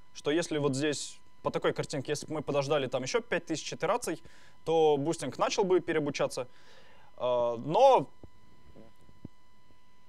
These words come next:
переобучение бустинга вот именно по итерациям, оно довольно легко контролируется. То есть, когда кривая валидации на отложенной выборке вот так выходит на полочку,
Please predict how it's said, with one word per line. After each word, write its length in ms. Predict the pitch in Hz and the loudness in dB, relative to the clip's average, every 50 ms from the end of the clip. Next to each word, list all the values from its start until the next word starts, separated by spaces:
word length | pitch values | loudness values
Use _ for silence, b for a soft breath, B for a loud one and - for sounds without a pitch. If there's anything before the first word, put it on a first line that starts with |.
| - - - | -12 -2 2
переобучение 540 | 202 208 208 185 170 175 - 262 220 208 | 6 8 8 8 6 6 6 4 4 4
бустинга 320 | 185 190 214 - 185 165 160 | 4 2 2 0 0 0 0
вот 140 | 160 151 196 | 0 0 0
именно 200 | 180 170 165 156 | 0 0 -2 0
по 220 | - 196 196 185 | 2 4 4 4
итерациям, 420 | 180 - 220 277 302 - 214 160 | 6 4 4 2 2 2 2 0
оно 180 | 202 - - 240 | 0 0 2 2
довольно 280 | 180 - 185 185 175 156 | 4 4 4 4 2 0
легко 440 | 147 147 147 - - 196 185 160 | 0 -2 -2 0 0 2 2 2
контролируется. 640 | - - 131 - 139 139 131 123 113 95 - - - - - - - B B B B B | 2 0 -2 0 0 0 2 2 0 -2 -4 -8 -12 -14 -16 -16 -16 B B B B B
То 40 | |
есть, 100 | 117 - | -8 -6
когда 520 | - 143 139 143 180 185 185 175 165 139 117 - - - - - - - - - - - - - - - - - - | -4 -2 2 4 6 8 8 8 8 6 4 -2 -10 -16 -16 -16 -16 -16 -16 -16 -16 -16 -16 -16 -16 -16 -16 -12 -4
кривая 280 | - 160 175 185 190 175 | 0 2 4 6 6 8
валидации 480 | 156 165 165 160 175 170 165 - 160 | 8 6 6 8 6 6 6 4 2
на 180 | 147 147 151 147 | 0 2 2 2
отложенной 360 | 147 - 170 151 135 151 151 | 4 4 4 4 4 2 2
выборке 320 | 170 156 135 135 - - 127 | 2 2 2 0 -2 -2 -2
вот 100 | 135 113 | -2 0
так 140 | 139 120 | -2 -2
выходит 340 | - 151 - 180 151 135 127 | -2 -2 -2 0 -2 -2 0
на 100 | - 156 | -2 -2
полочку, 520 | - - 262 302 277 - - - 185 170 | 0 2 2 2 2 0 0 0 -2 -2